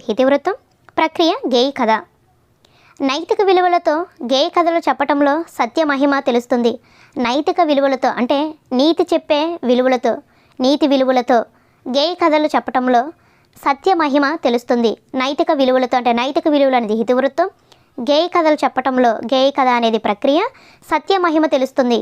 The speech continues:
సత్యమహిమ అనేది లెసన్ నేమ్. నెక్స్ట్ వన్, ముగ్గుల్లో సంక్రాంతి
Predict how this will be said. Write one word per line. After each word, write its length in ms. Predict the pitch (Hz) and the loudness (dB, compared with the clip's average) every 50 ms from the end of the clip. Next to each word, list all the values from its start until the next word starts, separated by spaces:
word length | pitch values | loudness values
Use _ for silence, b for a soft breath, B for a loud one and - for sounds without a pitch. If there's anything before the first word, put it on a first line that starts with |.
| - - | -2 -2
సత్యమహిమ 540 | 277 254 262 - 311 294 277 262 254 262 254 247 | -4 -4 0 0 -2 0 0 -2 0 0 0 0
అనేది 220 | 240 233 240 285 370 381 | 0 0 0 2 2 2
లెసన్ 260 | 294 254 - 262 240 240 | 0 0 0 -2 0 0
నేమ్. 160 | 233 233 226 - - B B B B B B B 294 294 | 0 0 -2 -4 -6 B B B B B B B 2 2
నెక్స్ట్ 220 | 285 285 - - 349 | 2 2 0 0 0
వన్, 100 | 370 427 480 b b b b b b 294 | 0 0 -4 b b b b b b 0
ముగ్గుల్లో 380 | 320 320 285 269 403 403 403 427 403 - | 0 0 0 0 2 2 2 2 0 -2
సంక్రాంతి 540 | 320 269 269 - - 285 269 262 247 277 | -4 -4 -4 -2 -2 -2 -2 -2 -4 -4